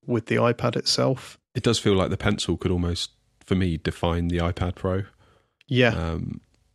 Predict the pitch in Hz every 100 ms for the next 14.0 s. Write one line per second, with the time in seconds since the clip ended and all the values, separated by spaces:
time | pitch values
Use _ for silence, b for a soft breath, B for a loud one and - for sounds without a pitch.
0 | - 101 101 90 - 90 85 - _ _
1 | _ - 95 82 92 95 - 101 90 85
2 | - 80 82 82 - - - 90 - -
3 | 101 - - 87 - - - - 90 90
4 | 82 82 85 90 87 - 90 92 - 85
5 | 82 82 - - 82 80 82 104 b b
6 | b _ _ _ - 92 82 - 87 -
7 | 85 - 82 82 - 82 82 82 82 -
8 | 85 82 - 95 90 - - 80 80 -
9 | 92 85 82 82 85 - 101 - - -
10 | 90 87 85 87 - 92 - 92 82 -
11 | - - 110 - - - _ b b b
12 | b b _ _ _ - - - 90 -
13 | 85 85 87 - 82 90 87 82 82